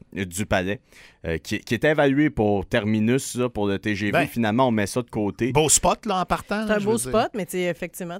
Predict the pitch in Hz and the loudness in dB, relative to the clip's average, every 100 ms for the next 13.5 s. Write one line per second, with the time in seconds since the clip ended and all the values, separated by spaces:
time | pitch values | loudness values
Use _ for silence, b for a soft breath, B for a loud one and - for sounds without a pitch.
0 | 208 180 170 170 151 180 185 170 156 156 | -12 -12 -8 -8 -6 -8 -8 -10 -10 -10
1 | - 180 175 165 196 214 220 208 190 185 | -14 -14 -12 -8 -10 -10 -12 -8 -8 -8
2 | 180 170 - 185 - - 107 107 107 - | -10 -10 -4 0 2 2 2 0 -4 -6
3 | - 123 110 123 135 131 156 143 107 110 | -2 0 2 4 4 4 2 2 2 4
4 | 117 123 107 151 147 - 117 110 98 82 | 4 2 0 -2 -4 -2 2 4 2 0
5 | - 95 95 104 107 101 117 117 104 92 | -2 -2 0 0 0 0 2 2 0 -2
6 | 110 110 98 90 85 - 113 117 92 87 | 0 0 0 -2 -2 0 2 2 0 -2
7 | 67 - - 98 90 92 82 92 - 92 | -4 -8 -4 -2 -2 -4 -2 -4 -4 -10
8 | - 127 127 - - 107 95 80 98 90 | -4 0 0 -2 -6 -6 -6 -2 -2 -2
9 | 85 98 120 - b b b - 90 87 | -4 -4 -4 -6 b b b 0 2 2
10 | 90 87 95 120 127 131 120 - 117 110 | 0 -2 2 4 6 6 4 2 0 0
11 | 120 107 95 113 117 113 - 104 101 90 | 2 2 0 0 0 -2 0 0 0 0
12 | - 90 85 90 87 82 85 87 - 80 | -2 -4 -2 -2 -2 -4 -4 -6 -6 -8
13 | 82 85 - - | -8 -10 -12 -14